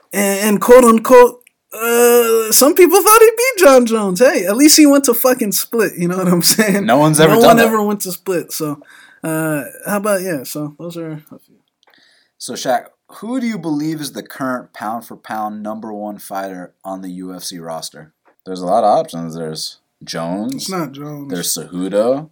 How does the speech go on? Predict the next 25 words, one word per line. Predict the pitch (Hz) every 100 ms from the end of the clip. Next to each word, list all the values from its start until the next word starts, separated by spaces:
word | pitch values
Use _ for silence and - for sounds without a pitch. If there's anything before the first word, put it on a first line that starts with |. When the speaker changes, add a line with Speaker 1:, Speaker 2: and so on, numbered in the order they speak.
| _
Speaker 2:
There's | 156 - 143
Speaker 1:
Um, | 139
Speaker 2:
Khabib. | - 76 80 82 98 139 _ _
Speaker 1:
It's | - -
between | 143 151 170 127
them | 127 127
two. | - 127 127 _ _ _ _ _ _ _ _ -
Um, | 156 165
Speaker 2:
Why | 101 113
is | 131
it | 139
not | 143
Jones? | 147 156 185 - _ _ _ _ _ _ _
Speaker 1:
Uh, | 147 139 135 131
just | 156 151
'cause | 160 143
I | 135
feel | - 147
like | 139 135 127 123
he's | - 139
not | 139 127
really | 123 123
being | 120 127 120
challenged, | - - 135 127 123 - _
like, | 127 123 -